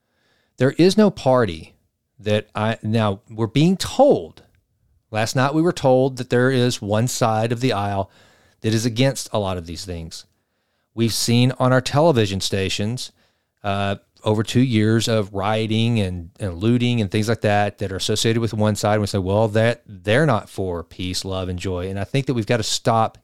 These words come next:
categorizing individual bad actors, whether they collect themselves in groups or not, and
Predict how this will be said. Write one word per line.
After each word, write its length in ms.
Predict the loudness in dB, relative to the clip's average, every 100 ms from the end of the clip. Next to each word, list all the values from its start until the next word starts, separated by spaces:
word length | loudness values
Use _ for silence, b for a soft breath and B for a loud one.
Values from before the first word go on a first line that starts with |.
| -12
categorizing 1040 | -2 -2 0 0 0 2 0 -2 -4 -4 _ _ _ _ _ _ _ _ -4
individual 520 | 2 4 4 4 2
bad 280 | 2 2 2
actors, 480 | 2 0 0 -4 -4 _ _
whether 340 | -4 0 2 2
they 300 | 2 2 0
collect 440 | -2 0 2 0
themselves 480 | -2 0 2 2 2
in 160 | -2 -2
groups 400 | 2 2 2 0
or 80 |
not, 380 | 2 2 0 -6 _ _ _ _ _ _ -2
and 440 | 2 2 2 0